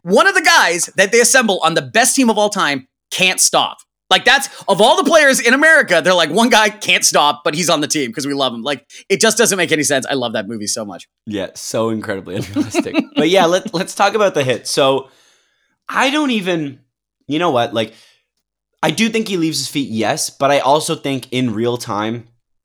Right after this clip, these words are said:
Speaker 2: you are having to, like, pause that and see and, like, okay, he has left his feet, like, or, you know, i-, it is a little bit sub-, subjective in
Speaker 1: Sure.
Speaker 2: that way.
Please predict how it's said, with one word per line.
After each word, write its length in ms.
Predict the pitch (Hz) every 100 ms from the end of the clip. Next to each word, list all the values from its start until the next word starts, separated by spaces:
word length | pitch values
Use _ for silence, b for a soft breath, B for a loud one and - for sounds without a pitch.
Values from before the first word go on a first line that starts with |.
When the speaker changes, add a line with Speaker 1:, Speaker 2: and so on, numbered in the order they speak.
| _ _ - -
Speaker 2:
you 200 | 117 117
are 200 | 117 131
having 320 | 135 135 139
to, 100 | 120
like, 320 | 104 98 -
pause 480 | - 82 85 90 92
that 360 | 95 98 98 98
and 120 | 98
see 480 | - - 92 95 95
and, 100 | 92
like, 180 | 92 -
okay, 300 | 113 110 101
he 180 | 107 104
has 300 | 104 98 95
left 200 | 95 -
his 180 | 92
feet, 320 | - 92 98 76
like, 240 | 85 82 b b
or, 200 | - 107
you 160 | 101 104
know, 280 | 87 85 -
i-, 100 | - - 73 73 -
it 120 | 131
is 160 | 151 160
a 60 | 156
little 380 | 135 123 139
bit 140 | 131 131
sub-, 240 | 135 120
subjective 720 | - - 127 120 117 123 127
in 60 | 131
Speaker 1:
Sure. 140 | 131
Speaker 2:
that 80 | 113
way. 220 | 123 139